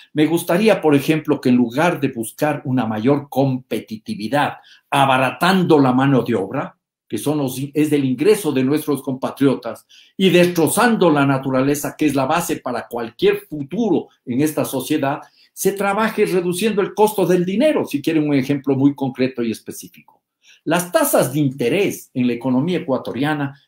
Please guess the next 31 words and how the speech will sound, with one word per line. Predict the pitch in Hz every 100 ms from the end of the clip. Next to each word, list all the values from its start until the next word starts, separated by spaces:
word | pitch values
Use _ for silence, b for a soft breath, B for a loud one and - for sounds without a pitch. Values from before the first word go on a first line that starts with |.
| _
son | - 180 -
demasiado | - 185 180 165 - 220 226 208
elevadas, | 175 135 180 208 98 - -
intolerables | 262 285 254 - _ 202 175 151 180 262 247 160
para | - 143
una | 151 151
economía | 139 139 131 135 151 135
dolarizada. | 131 123 117 110 120 110 - b b _ -
Hay | 170 208 202
que | 202
romper | 143 135 160 156 135 254 254
con | 247 185
oligo-, | 170 160 147 147 156
el | 147 151
oligopolio | 151 147 143 151 170 196 180
bancario. | 151 143 - 220 208 113 - b b _
Y | 156
entonces | 156 240 233 - 139 123 - _ _
el | 139
banquero | 135 139 143 214 202
presidente | 175 180 180 175 175 175 180 180 _ _
no | 156 196 233 175
da | 165 208
una | 165
respuesta | 139 127 120 - 120 -
al | 101
respecto. | 101 98 113 110 143
Y |
si | - 233
hay | 370
salidas, | - 262 311 320 -